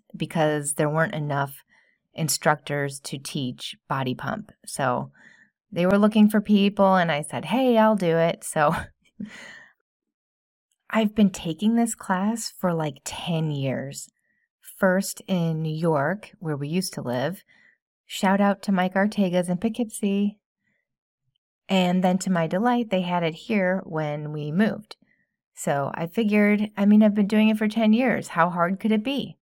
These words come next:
Well, the answer is it's kinda hard. Back in April, I traveled to Richmond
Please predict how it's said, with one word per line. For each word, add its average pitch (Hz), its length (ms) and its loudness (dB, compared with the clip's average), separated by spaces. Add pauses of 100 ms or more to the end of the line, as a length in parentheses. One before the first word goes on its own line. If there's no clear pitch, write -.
(1040)
Well, 180 160 2
the 185 220 0
answer 233 360 0
is 196 360 2
it's 196 160 0
kinda 254 400 2
hard. 233 500 2 (1200)
Back 226 240 0
in 240 100 2
April, 190 540 2
I 165 100 -2
traveled 185 500 -2
to 220 100 -4
Richmond 165 800 -4